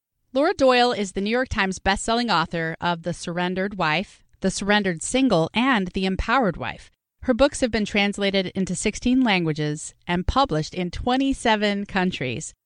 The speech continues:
Over one hundred and fifty thousand women credit her with not only saving their relationships, but showing them how to become desired, cherished, and adored for life. She's the founder of Laura Doyle Connect,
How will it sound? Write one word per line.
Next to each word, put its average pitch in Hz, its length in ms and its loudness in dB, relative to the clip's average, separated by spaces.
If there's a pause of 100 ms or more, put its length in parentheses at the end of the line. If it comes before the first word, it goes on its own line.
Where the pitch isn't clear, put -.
(120)
Over 202 240 2
one 180 260 2
hundred 254 300 2
and 262 80 2
fifty 220 260 -2
thousand 180 440 0
women 214 340 2
credit 214 380 2
her 226 120 2
with 190 240 0
not 202 200 2
only 240 400 2
saving 226 480 2
their 214 120 2
relationships, 170 840 -2
but 170 240 -4 (280)
showing 233 460 0
them 294 120 4
how 214 240 4
to 208 80 2
become 185 500 0
desired, 180 720 2 (160)
cherished, 185 640 0
and 175 180 0
adored 170 640 0
for 170 140 -2
life. 143 420 -4 (180)
She's 262 280 0
the 254 80 4
founder 254 360 4
of 247 120 4
Laura 196 320 4
Doyle 190 380 4
Connect, 202 640 -2